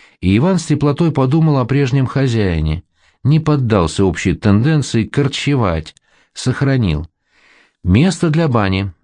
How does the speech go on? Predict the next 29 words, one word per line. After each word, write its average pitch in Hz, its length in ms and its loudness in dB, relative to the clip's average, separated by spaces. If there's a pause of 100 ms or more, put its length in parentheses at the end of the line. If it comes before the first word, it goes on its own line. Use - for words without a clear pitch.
(140)
сразу 113 400 0
решил 98 320 0
Иван. 80 360 -2 (640)
Но 78 140 2
всё 156 220 -2
обошлось. 160 540 -2 (540)
Других 175 480 0
покупателей 123 640 -2
до 101 140 0
субботы 147 500 0
не 156 100 2
нашлось. 101 580 -2 (480)
Объявление 95 580 0
на 135 120 0
столбе 143 680 0
около 98 360 0
троллейбусной 92 680 0
остановки, 139 720 -2 (840)
до 131 280 2
него, 165 340 2
видимо, 160 420 2
никто 135 340 0
не 165 100 4
успел 151 380 0
прочитать, 107 720 -2 (220)
а 92 180 0
других, 151 400 0
скорее 160 300 -2
всего, 147 460 -2